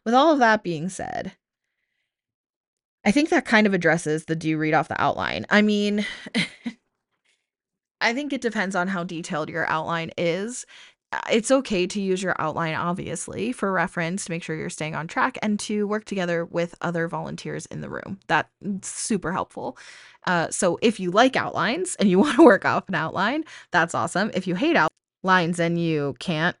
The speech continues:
work that way, that's also fine. It's not a problem. So whatever works for you is correct, and,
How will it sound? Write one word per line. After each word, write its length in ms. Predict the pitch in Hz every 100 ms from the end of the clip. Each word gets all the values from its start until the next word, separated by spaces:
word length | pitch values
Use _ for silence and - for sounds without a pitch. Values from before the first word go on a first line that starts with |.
| -
work 240 | 156 127
that 240 | 170 110
way, 300 | 78 120 175 - - - -
that's 200 | 381 381
also 380 | 381 403 415
fine. 540 | 392 392 403 233 151 175 _
It's 100 | -
not 280 | 294 320 339 -
a 60 |
problem. 640 | 269 320 302 202 143 139 196 - -
So 520 | - - 220 208 202
whatever 600 | 196 196 220 - 262 349
works 300 | 320 254 -
for 160 | - 220
you 400 | 202 180 180 185 _ _ -
is 180 | 208 -
correct, 600 | - 165 165 - - - _ -
and, 640 | 185 170 170 170 170 175